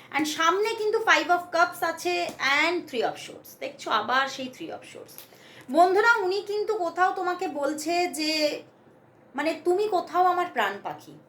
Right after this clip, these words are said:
আমি তোমাকে প্রচুর ভালোবাসি, মন থেকে ভালোবেসেছি। এবং কোথাও মানে হয়তো এক্সপেকটেশন আছে, but কোথাও কিন্তু এক্সপেকটেশন থাকলেও কিন্তু এখানে কোথাও কিন্তু একটা, কি বলবো,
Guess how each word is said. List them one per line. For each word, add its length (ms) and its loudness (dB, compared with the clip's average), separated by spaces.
আমি 160 -8
তোমাকে 280 -4
প্রচুর 440 -4
ভালোবাসি, 540 -2
মন 400 -2
থেকে 220 -6
ভালোবেসেছি। 720 -6
এবং 440 6
কোথাও 720 0
মানে 560 -2
হয়তো 240 4
এক্সপেকটেশন 720 -2
আছে, 420 -2
but 200 2
কোথাও 380 0
কিন্তু 540 -4
এক্সপেকটেশন 720 -2
থাকলেও 560 0
কিন্তু 280 -4
এখানে 380 -2
কোথাও 440 -2
কিন্তু 340 -4
একটা, 580 2
কি 100 -6
বলবো, 440 0